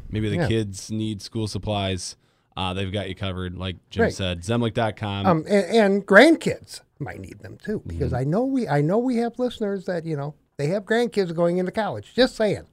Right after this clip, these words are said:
Speaker 1: We got listeners all across the spectrum of
Speaker 2: Yes, we do.
Speaker 1: walks of life.
Speaker 2: We do.
Speaker 1: Um, but yeah, point is, check 'em out, zemlik dot com. Um, so yeah,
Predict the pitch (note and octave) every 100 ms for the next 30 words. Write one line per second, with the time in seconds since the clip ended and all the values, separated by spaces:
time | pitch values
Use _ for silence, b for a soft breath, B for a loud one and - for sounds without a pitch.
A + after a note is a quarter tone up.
0 | - - A2 B2 C3 A#2+ A2+ A#2 A2+ G#2
1 | G2 F2+ - G2+ F#2 F2 F#2 E2+ D#2+ D2+
2 | F#2+ F2 - E2+ E2 C#3 - G#2+ G2 G2
3 | F2+ - E2+ F2 F2 - A#2+ D#3 A2+ F#2
4 | F2 - - - A#2 A2 G#2 G2 F#2+ F#2
5 | _ _ _ - A3 G3 F#2 - C3 A2
6 | G2 - A#2 G#2+ G2 F2+ F2+ G2 F#2 F#2+
7 | F2 - F2 E2+ D#2+ - _ _ _ -
8 | G#2 G#2+ G#2+ G#2 G#2 - - F3+ E3 B2+